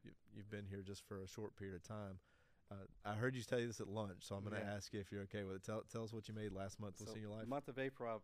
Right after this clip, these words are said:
Speaker 2: I, I netted twenty-five thousand dollars.
Speaker 1: That's awesome.
Speaker 2: And that was the most money I've ever made in my life. In,
Speaker 1: So
Speaker 2: in one given month. No pay through, just upfront commission. I mean, twenty-five thousand.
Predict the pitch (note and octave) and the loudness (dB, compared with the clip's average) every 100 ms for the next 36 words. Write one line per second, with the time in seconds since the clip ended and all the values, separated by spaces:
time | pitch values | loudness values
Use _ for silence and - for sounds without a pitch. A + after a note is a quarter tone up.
0 | - A2+ G#2+ - - - - - A#2 B2 | -2 -4 -4 -10 -20 -20 -20 -12 -2 2
1 | C3+ A2+ A2 - C3 A#2 A#2 A2+ A2 A2 | 2 0 -4 -6 -4 -4 -2 -2 -2 -4
2 | G#2 G#2+ G2 G2 A2 - - - - - | -4 -8 -8 -10 -14 -18 -20 -20 -14 -10
3 | - F2+ F2+ B2 A#2+ A2+ G#2 - - - | -2 0 2 2 2 0 -10 -16 -20 -20
4 | - - A2+ A2 G#2+ A#2+ A2 G#2 A2 G#2+ | -20 -10 -4 -4 -4 -4 -4 -2 -4 -4
5 | G#2+ G#2+ G#2 G#2+ G#2+ G#2+ G2+ - _ _ | -4 -6 -6 -4 -4 -6 -10 -20 _ _
6 | _ - - - - A#2+ A2+ G#2+ C#3 C#3 | _ -20 -20 -20 -10 -4 2 4 6 6
7 | C3 A#2+ A2+ A2+ G#2+ G2+ - A#2+ A#2+ C3 | 4 2 0 -2 -4 -8 -2 0 0 -2
8 | A#2 A2+ A#2+ A#2 G#2 G#2+ G#2 - - - | -4 -4 -6 -6 -6 -10 -10 -14 -18 -20
9 | - - A#2 A#2+ - A2+ - A2+ A2 G#2+ | -20 -6 -2 -2 -2 -4 -4 -6 -4 -6
10 | - G#2+ G#2+ G#2 _ - - _ - _ | -8 -8 -8 -10 _ -20 -20 _ -20 _
11 | - A2 G#2 - A#2 A2+ A2+ A2 G#2 G#2 | -18 -14 -12 -6 -4 -4 -2 -4 -4 -6
12 | G2 G#2 | -6 -10